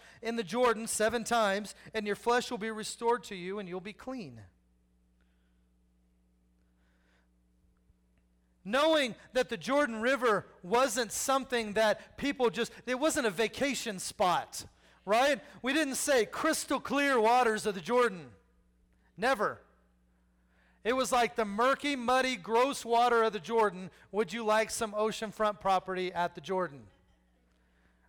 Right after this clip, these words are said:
Right? But he tells him, "I want you to go and wash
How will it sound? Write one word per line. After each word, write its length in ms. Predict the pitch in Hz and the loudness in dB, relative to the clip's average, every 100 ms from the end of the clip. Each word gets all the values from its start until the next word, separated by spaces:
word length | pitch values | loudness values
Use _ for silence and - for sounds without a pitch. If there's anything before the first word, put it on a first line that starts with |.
| _ | _
Right? 340 | 160 208 254 208 - _ _ _ _ _ _ _ _ _ _ _ _ _ _ _ _ _ _ _ _ _ - | 0 0 0 -4 -20 _ _ _ _ _ _ _ _ _ _ _ _ _ _ _ _ _ _ _ _ _ -6
But 100 | 220 | -6
he 60 | |
tells 320 | - 254 254 | -2 0 0
him, 100 | 196 | 0
"I 60 | 202 | 0
want 220 | 240 233 | 0 -2
you 80 | 226 | -8
to 60 | 202 | -4
go 240 | 214 208 | -2 -2
and 120 | 190 | -4
wash 360 | 175 202 185 | -4 -2 -2